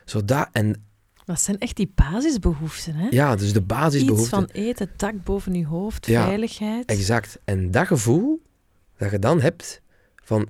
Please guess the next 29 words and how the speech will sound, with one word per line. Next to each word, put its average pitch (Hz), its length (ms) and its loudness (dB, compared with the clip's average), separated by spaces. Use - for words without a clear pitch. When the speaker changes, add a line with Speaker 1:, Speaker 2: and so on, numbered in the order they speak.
Speaker 1:
eh, 107 100 -2
dingen 113 260 4
die 113 100 4
je 107 180 0
eigenlijk 135 360 0
heel 107 600 4
hard 87 180 0
for 90 180 0
granted 87 420 2
neemt, 87 440 -4
totdat 156 320 2
ze - 200 0
je 104 240 4
ontnomen 101 480 2
worden. 185 260 -4
En 104 140 -2
totdat 151 340 0
je 127 260 2
in 117 140 2
een 104 80 2
situatie 110 520 0
terechtkomt 104 440 -2
waar 95 160 2
dat 90 120 2
niet 110 120 0
aan 127 60 0
de 107 60 0
hand 123 240 0
is, - 220 -6